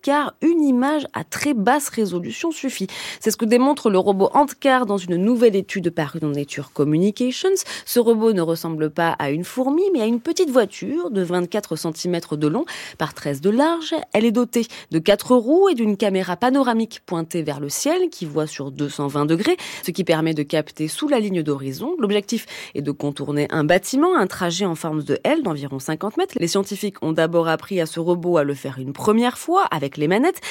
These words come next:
C'est là qu'il mémorise les contrastes de son environnement, puis il a dû le faire tout seul. Résultat, le petit robot a reproduit le trajet, dans un sens comme dans l'autre, après un seul apprentissage et seulement avec sa minuscule mémoire.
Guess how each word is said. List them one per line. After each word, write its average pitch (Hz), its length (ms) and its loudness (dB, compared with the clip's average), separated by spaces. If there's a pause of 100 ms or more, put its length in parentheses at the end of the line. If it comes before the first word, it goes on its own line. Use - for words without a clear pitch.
(100)
C'est - 160 0
là 220 140 4
qu'il 185 200 -4
mémorise 226 520 4
les 160 140 -2
contrastes 165 560 -6
de 147 80 -6
son 147 180 -4
environnement, 175 640 0
puis 285 380 0
il 196 160 0
a 165 80 2
dû 190 220 -2
le 220 100 2
faire 233 240 -2
tout 180 160 -10
seul. 262 320 0 (260)
Résultat, 262 600 2
le 277 160 2
petit 294 320 -2
robot 233 440 2
a 156 80 0
reproduit 151 440 -4
le 156 100 -2
trajet, 175 480 -2 (200)
dans 196 200 4
un 185 100 4
sens 170 280 -2
comme 226 240 2
dans 196 160 6
l'autre, 233 480 2
après 202 480 2
un 233 140 4
seul 370 340 2
apprentissage 220 1040 -4
et 302 80 2
seulement 233 600 -2
avec 196 220 -4
sa 170 160 -6
minuscule 285 580 -2
mémoire. - 540 -8